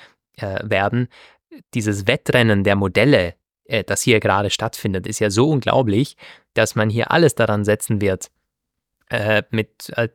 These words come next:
da spielt auf einmal Geld und, äh, dann auch <laughs> solche moralischen Geschichten dann keine Rolle mehr, was die Tech-Konzerne ja immer ganz schön hochhalten und jetzt auf einmal, wo wieder ein bisschen Konkurrenz auch unter diesen Großen,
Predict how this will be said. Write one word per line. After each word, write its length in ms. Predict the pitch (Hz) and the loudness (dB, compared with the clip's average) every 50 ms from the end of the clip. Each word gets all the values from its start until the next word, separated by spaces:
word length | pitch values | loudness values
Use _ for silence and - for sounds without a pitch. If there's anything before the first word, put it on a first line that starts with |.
| - - | -10 -6
da 100 | - 117 | -4 -4
spielt 300 | 110 - - 135 127 123 | -4 -2 0 0 0 2
auf 160 | 104 - - - | 0 -2 0 0
einmal 360 | 139 139 151 151 151 151 151 | 0 2 2 2 2 2 2
Geld 460 | - 127 120 127 135 135 - - - - | 2 2 2 2 0 -2 -4 -10 -10 -4
und, 600 | - 131 120 120 117 113 110 - - - - - - | -2 -2 0 0 -2 -2 -4 -6 -10 -14 -14 -12 -8
äh, 140 | - 123 117 113 | -6 -6 -4 -2
dann 200 | - 117 113 113 | -2 -2 -2 0
auch 280 | - 113 113 113 - - | 0 0 0 -2 -4 -8
<laughs> 40 | |
solche 500 | 123 - - - 123 135 127 - - 131 123 | -8 -6 -4 -2 0 -2 -2 -2 -2 -2 -2
moralischen 640 | 104 110 110 107 101 110 127 131 123 110 - 123 113 | 0 0 0 0 0 0 0 0 0 0 0 -2 -2
Geschichten 400 | 110 104 - 135 117 - - 110 | -2 -2 -4 -4 -6 -4 -4 -4
dann 100 | 104 - | -4 -4
keine 280 | - - 135 135 117 | -2 -2 0 0 2
Rolle 240 | 113 110 110 113 110 | 2 4 4 4 2
mehr, 240 | 107 113 107 123 127 _ - - - - - | 2 4 2 2 0 _ -10 -20 -20 -14 -8
was 180 | - 110 - | -8 -8 -6
die 160 | - 123 110 - | -4 -6 -6 -6
Tech-Konzerne 720 | - 127 - - - - 117 113 - - 113 117 117 113 | -6 -8 -8 -8 -6 -6 -6 -4 -2 0 0 0 0 0
ja 60 | 104 | 0
immer 320 | - - 175 165 156 143 127 | 2 2 2 4 4 2 0
ganz 220 | 123 127 131 - | 0 -2 -4 -4
schön 240 | - - 135 123 104 | -2 0 0 2 4
hochhalten 640 | 143 185 202 - - 139 143 156 160 - - 175 160 | 2 2 2 0 0 2 2 2 2 0 0 -2 0
und 100 | 147 131 | 0 0
jetzt 160 | 127 127 - | -2 0 0
auf 160 | 135 127 - | 0 0 0
einmal, 380 | - - 131 139 135 139 131 123 | 0 -2 0 2 2 2 2 0
wo 140 | 123 120 120 | 0 -2 -2
wieder 280 | 123 123 123 120 117 | 0 0 0 0 0
ein 60 | 117 - _ _ _ _ _ | -2 -4 _ _ _ _ _
bisschen 260 | - 160 - 175 156 | -6 -4 -2 -2 -2
Konkurrenz 680 | - - 139 - - 165 120 147 180 170 - - - - | -2 -2 -2 0 2 4 4 4 4 2 0 -4 -10 -12
auch 240 | - - - - - | -10 -8 -8 -8 -8
unter 280 | - - 135 - 123 120 | -8 -8 -6 -4 -4 -4
diesen 200 | 120 117 123 117 | -4 -4 -2 0
Großen, 440 | 120 123 123 139 139 - - 123 | 0 0 0 0 0 0 0 -2